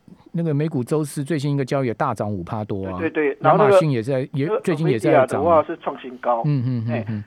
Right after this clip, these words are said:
Speaker 2: 那第二个的话是半导体，因为现在竞争得很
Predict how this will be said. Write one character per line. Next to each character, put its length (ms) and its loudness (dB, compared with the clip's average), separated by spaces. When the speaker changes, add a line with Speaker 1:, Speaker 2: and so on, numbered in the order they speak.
Speaker 2:
那 120 -4
第 120 6
二 80 10
个 140 -2
的 80 -2
话 140 2
是 260 -10
半 120 4
导 160 0
体， 200 -12
因 80 -14
为 200 -4
现 160 -4
在 200 4
竞 220 -14
争 160 -12
得 80 -8
很 80 -10